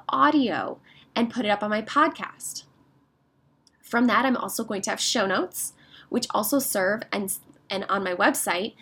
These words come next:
look like a blog post. But you know what? I can also write up a blog post with my own thoughts that pull quotes from our interview. So I can take the same interview that I asked s-, one person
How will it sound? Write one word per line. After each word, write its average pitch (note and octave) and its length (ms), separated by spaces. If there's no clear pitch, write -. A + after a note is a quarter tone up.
look G3+ 340
like G3 200
a A3+ 60
blog B3+ 320
post. - 500
But - 120
you C4+ 120
know C4 140
what? A#3 400
I B3+ 100
can B3 280
also C4 340
write G#3 260
up G3+ 140
a G#3 60
blog G3+ 340
post F#3+ 520
with A#3+ 200
my A#3 220
own B3+ 260
thoughts F#3 540
that G#3 280
pull C4 260
quotes - 500
from G#3 220
our F#3 180
interview. G#3 460
So - 180
I C#4 80
can C#4 200
take E4+ 360
the C#4 100
same D4 460
interview F#3+ 500
that G3 140
I G3 160
asked A#3+ 300
s-, - 280
one A#3 300
person F3+ 600